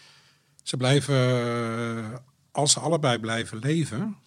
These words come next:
blijven ze ook heel lang bij elkaar. Ze zijn heel erg monogaam. Dus een paardje wat in, bij jou in de buurt zit, kan zomaar, eh, tien, vijftien jaar bij elkaar blijven als er niks, eh, ernstigs, eh,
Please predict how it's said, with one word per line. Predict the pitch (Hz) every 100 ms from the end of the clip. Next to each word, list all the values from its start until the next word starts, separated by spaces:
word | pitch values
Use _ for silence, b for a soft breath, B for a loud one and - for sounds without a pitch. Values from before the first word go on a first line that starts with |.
| _ -
blijven | 117 123
ze | - 123
ook | -
heel | 117 151
lang | 143 107
bij | 101
elkaar. | 92 107 151 -
Ze | -
zijn | -
heel | 104 131
erg | 113 95
monogaam. | 107 101 92 - 113 175
Dus | 135 101 117
een | 104
paardje | 120 120 123 - 101
wat | 101 -
in, | 104 98
bij | 110
jou | 104 107
in |
de | 107
buurt | 107 117
zit, | - -
kan | 110 107
zomaar, | 113 135 120 107 107
eh, | 101 101 101 101 104 101 101 101 101 98 101 104 110
tien, | - 131 107
vijftien | 120 113 - 110
jaar | 104 104
bij | 98
elkaar | 98 101 110 127
blijven | 139 131 131 131
als | 127 -
er | 123
niks, | 123 - -
eh, | 127 131
ernstigs, | 127 123 - -
eh, | 127